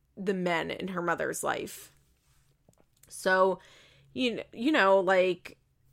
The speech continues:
Amber, Tanya's like, "I always fought for you kids." And it's like, mm, "Did you?" <laughs> I just,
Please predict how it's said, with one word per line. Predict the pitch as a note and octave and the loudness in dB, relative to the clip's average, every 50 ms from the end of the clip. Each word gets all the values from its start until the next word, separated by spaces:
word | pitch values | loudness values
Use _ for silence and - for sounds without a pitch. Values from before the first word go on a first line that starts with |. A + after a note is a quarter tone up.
| _ - | _ -4
Amber, | C4 A3 G#3+ G#3+ A3+ A3 G#3+ - - | 0 0 2 4 4 4 4 2 -4
Tanya's | - - A#3+ A#3+ B3+ B3+ B3 A3 G#3+ | -2 0 2 2 4 4 4 4 2
like, | G3 F3+ - | 2 2 2
"I | F#3+ G3 G3+ | 4 4 4
always | G3 G3+ G3+ F#3+ E3 - - | 4 4 2 2 0 -4 -2
fought | - F#3 F3 - - - - | 2 2 2 2 2 -2 -6
for | C3 D3 | -8 -8
you | D3+ G#2+ F#2 - | -6 -8 -10 -12
kids." | C3 - G3 C3+ G#2 E2+ E2 F2 A2+ G#3+ A#3 - | -8 -6 -4 -4 -4 -4 -8 -10 -12 -14 -14 -12
And | - - | -8 -8
it's | C#4 C#4 - - | -6 -6 -4 -2
like, | D4 C#4+ C4+ | -2 -2 -4
mm, | C#4+ D4 - - - F4+ F#4+ G4+ G4+ E4+ - | -6 -10 -10 -6 -4 -2 0 0 0 0 0
"Did | F4+ E4+ D#4 - | -2 -2 0 0
you?" | F4 E4+ E4 - D#4+ - | 0 0 0 0 0 -2
<laughs> | - - - - - - - - - - - - - - | -4 -8 -14 -16 -18 -20 -20 -20 -20 -20 -20 -20 -10 -2
I | - G4 G#4 | 0 0 0
just, | G#4 C#5 B4 - - | 0 0 -4 -4 -6